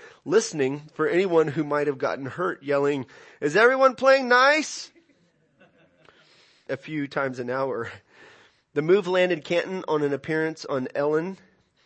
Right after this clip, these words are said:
and several late night shows, <laughs> with hosts lauding him for unprecedented act of sacrificial love for his family. He also landed a lucrative deal to pen a groundbreaking book on parenting titled Loving Your Wife as Christ Loved the Church,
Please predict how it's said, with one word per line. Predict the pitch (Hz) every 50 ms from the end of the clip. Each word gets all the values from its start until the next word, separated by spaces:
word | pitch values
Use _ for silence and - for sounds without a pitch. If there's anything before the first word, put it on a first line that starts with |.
| _ _ -
and | 147 143 139
several | - 165 156 147 160 151
late | 143 147 156 143
night | 151 139 135 -
shows, | - - 147 123 131 135 156 147 - - - - - - _ _ _ _ _
<laughs> | - - - - - - - -
with | - 151 -
hosts | - - 180 190 185 - -
lauding | 165 160 160 165 170 170
him | 165 156 156 151 143 147
for | 139 - - 139 135 -
unprecedented | 151 156 160 151 - 165 156 143 135 135 139 135 127 123 123 120 _ _ _ _ -
act | 135 139 143 151 143 _ -
of | 131 120
sacrificial | - - 147 143 143 - 165 143 - 147 143 - 147 139
love | 123 127 127 131 131
for | - 123 113
his | 113 -
family. | - - 120 120 127 123 107 78 104 104 _ _ - - - - _
He | - 160
also | 175 196 240 - - 214 190
landed | 170 160 170 170 175 180 175 170 160
a | 147
lucrative | 139 139 160 185 - - 185 175 180 165 143 131
deal | 127 151 170 170 156 139 123 123
to | - - -
pen | - - 160 151 143
a | 127
groundbreaking | 110 123 139 139 156 160 156 156 156 151 - _ 131 147 147 151 - 151 143 131 117
book | 113 147 160 156 - -
on | 135 135 127
parenting | - - - 165 175 170 165 - 131 117 113
titled | - 131 131 131 131 131 117 113
Loving | 120 131 143 147 185 190
Your | 196 196
Wife | 170 151 143 143 143 147 143
as | 135 123 -
Christ | - - 135 135 135 135 -
Loved | 143 135 131 123 117
the | 117
Church, | - - - 160 156 127 - - -